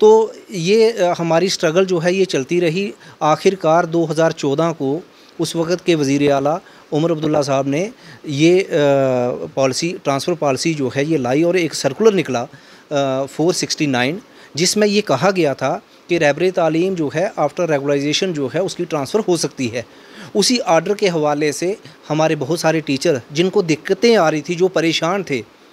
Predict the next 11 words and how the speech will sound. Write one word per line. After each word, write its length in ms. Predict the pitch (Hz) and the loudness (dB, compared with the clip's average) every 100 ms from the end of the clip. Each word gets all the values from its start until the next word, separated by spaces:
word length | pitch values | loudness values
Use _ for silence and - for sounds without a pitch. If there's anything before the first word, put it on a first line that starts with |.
| - - - | -20 -20 -2
उन्होंने 540 | 196 202 208 165 151 190 | 2 4 4 2 0 -2
उस 140 | 185 - | -6 -4
order 320 | 160 147 175 | -2 -2 -2
के 140 | 180 | -4
तहत 300 | 175 143 143 | -4 0 -2
जो 160 | 143 143 | -2 -6
है, 240 | 117 143 202 | -2 -4 -4
वो 120 | 151 | -4
अपनी 240 | 147 127 151 | -4 -2 -6
transfers 480 | 151 131 - 160 - | -4 -6 -4 -4 0
करवाई। 380 | 208 156 110 | 2 2 0